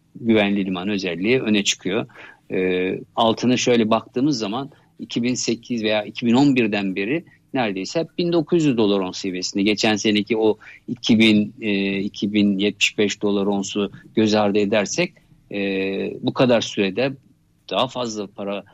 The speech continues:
olmasına rağmen iki bin on birden daha fazla şu anda, e, likitte olmasına rağmen dünyada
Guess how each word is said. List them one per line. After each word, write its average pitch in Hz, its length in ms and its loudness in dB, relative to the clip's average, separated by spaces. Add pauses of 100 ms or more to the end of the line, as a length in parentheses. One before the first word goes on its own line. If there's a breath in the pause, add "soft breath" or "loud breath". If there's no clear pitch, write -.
(240 soft breath)
olmasına 110 600 -4
rağmen 92 340 -4
iki 95 280 -8
bin 92 100 -4
on 95 240 -2
birden 98 380 -2
daha 110 180 2
fazla 98 340 -4
şu - 160 -6
anda, 92 300 -4 (360 loud breath)
e, 95 140 -6
likitte 98 380 0
olmasına 98 720 2
rağmen 90 420 -4
dünyada 92 600 0